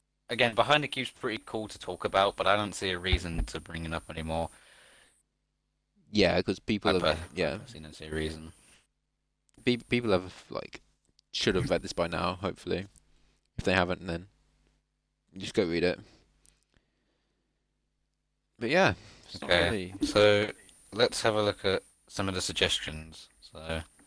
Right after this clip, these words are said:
Speaker 2: One of the suggestions I saw when setting up for today's one was a suggestion by Nero, which was to, like,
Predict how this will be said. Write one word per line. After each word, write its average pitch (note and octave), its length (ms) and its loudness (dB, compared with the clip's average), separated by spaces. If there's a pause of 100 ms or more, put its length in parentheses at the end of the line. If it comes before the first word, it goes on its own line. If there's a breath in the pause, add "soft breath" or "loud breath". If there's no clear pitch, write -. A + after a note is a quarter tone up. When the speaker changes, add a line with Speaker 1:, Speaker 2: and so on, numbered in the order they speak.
(160)
Speaker 2:
One C#3 140 -6
of D#3 40 -4
the D#3+ 80 -2
suggestions B2 480 -2
I G#2+ 120 -8
saw G2 720 0
when F#2 420 -4
setting F#2 440 -12
up F2+ 160 -6 (120)
for - 640 -8
today's F2+ 280 -8
one F#2+ 200 -12
was G2 640 -4
a G#2 180 -4
suggestion F#2+ 800 -4
by F#2+ 240 4
Nero, A#2 440 -2
which - 280 -4
was G2+ 520 -2
to, F#2+ 380 4
like, - 260 -4